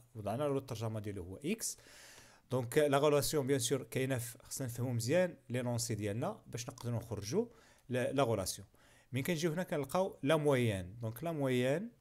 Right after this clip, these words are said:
سي كاتورز. بيان سور ترجمناه، ولكن في نفس الوقت،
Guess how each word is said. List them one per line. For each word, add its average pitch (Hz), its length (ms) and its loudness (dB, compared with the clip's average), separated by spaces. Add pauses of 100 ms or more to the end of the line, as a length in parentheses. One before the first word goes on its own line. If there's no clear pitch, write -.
(240)
سي - 200 -2
كاتورز. 107 640 -6 (360)
بيان 87 100 -8
سور 156 180 -4
ترجمناه، 135 500 -2 (320)
ولكن 101 500 -2
في - 180 -8
نفس 160 200 -2
الوقت، 208 380 0